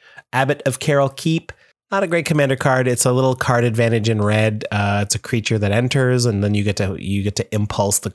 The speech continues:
top card of your library. You get to play it later if you have the mana, um, or not.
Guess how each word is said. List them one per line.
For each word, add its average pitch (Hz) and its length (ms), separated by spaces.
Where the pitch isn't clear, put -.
top - 260
card 104 180
of 98 60
your 98 120
library. 101 380
You 95 100
get 95 120
to 107 80
play 101 300
it - 140
later 104 420
if - 140
you 104 80
have 98 180
the 104 80
mana, 104 400
um, 104 360
or 127 120
not. 127 300